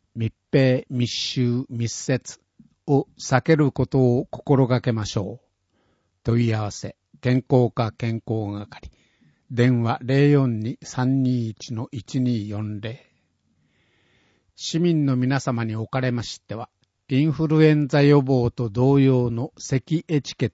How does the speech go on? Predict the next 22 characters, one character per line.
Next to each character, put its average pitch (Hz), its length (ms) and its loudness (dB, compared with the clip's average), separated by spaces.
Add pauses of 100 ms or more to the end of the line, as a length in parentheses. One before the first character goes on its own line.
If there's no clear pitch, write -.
(120)
ト 113 60 -4
や 107 260 -4 (100)
手 131 160 0
洗 143 280 2
い 123 220 -2
な 120 220 0
ど 107 120 -4
の 110 180 -8 (500)
感 143 240 2
染 143 300 0
症 135 300 2
対 131 240 0
策 117 420 -4
を 143 160 -4
お 113 80 -2
願 127 320 2
い 113 120 -2
い 107 60 -8
た 107 160 -8
し - 160 -14
ま 101 80 -14
す。 - 280 -12